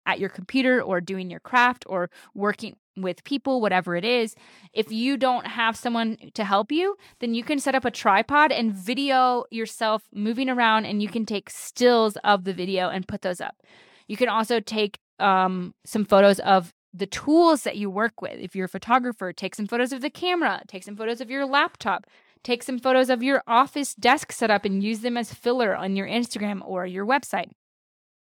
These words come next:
If you're an artist, take some photos of paintbrushes and paints, or if you,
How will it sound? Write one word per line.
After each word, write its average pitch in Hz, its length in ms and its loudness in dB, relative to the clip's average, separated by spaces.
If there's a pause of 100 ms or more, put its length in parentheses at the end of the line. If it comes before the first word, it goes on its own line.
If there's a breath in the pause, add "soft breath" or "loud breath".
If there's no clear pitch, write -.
(160)
If 202 120 -10
you're 208 100 0
an 208 100 -4
artist, 233 460 4 (400 loud breath)
take 208 180 -2
some 240 120 -8
photos 240 240 -2
of 240 160 -4
paintbrushes 226 640 -2
and 190 160 -8
paints, - 500 -4
or 202 320 -8
if 208 260 -14
you, 196 300 -8